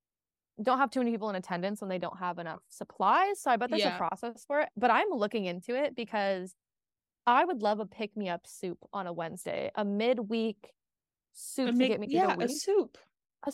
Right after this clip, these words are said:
Speaker 2: Good
Speaker 1: soup.
Speaker 2: soup.
Speaker 1: And I'm not even a big soup fan, but I think that that is just so cute and awesome. And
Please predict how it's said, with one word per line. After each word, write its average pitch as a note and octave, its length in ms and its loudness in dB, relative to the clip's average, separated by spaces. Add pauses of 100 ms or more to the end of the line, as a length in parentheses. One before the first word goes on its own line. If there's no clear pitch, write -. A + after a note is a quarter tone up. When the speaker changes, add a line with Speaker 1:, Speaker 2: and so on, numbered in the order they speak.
(140)
Speaker 2:
Good E4+ 140 4
Speaker 1:
soup. - 20 -10
Speaker 2:
soup. - 100 -6
Speaker 1:
And C#4 100 4
I'm F4 220 2
not A4 160 4
even A4 160 4
a G4+ 40 2
big D#4 300 -2
soup - 280 0 (100)
fan, A3 300 0
but G#3+ 160 4
I C4 140 6
think D#4 280 -8
that C#4+ 200 -2
that A3 260 6
is C4 100 -2
just - 180 -8
so B3 140 2
cute - 360 0
and A3+ 120 -2
awesome. G#3+ 560 -2 (480)
And A#3 720 0